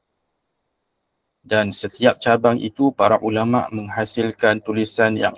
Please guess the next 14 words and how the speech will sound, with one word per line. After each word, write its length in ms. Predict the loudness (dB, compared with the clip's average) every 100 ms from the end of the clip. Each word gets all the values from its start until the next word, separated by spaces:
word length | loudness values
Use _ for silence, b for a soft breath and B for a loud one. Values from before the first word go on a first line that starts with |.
| -8
tersendiri. 720 | -10 -8 -10 -2 2 2 0 -8 _ _ _ _ _ _ -12
Bukan 240 | -2 -2
setakat 420 | -2 -4 0 0 2
satu, 380 | 2 2 0
bahkan 420 | 2 0 0 -8 -2
banyak. 420 | 2 6 6 4 2 _ _ _
Bah-, 180 | -8 -8 _ -20 -18
bukan 240 | -12 -10
setakat 400 | -8 -8 -4 -4 -4
berbelas, 580 | -8 0 2 4 2 -4
bahkan 460 | -8 -8 -4 -4 -4
berpuluh 480 | -6 -4 -2 -2 -4
sampai 420 | -8 -8 -2 0
ratus 560 | 0 0 -2 -2 -6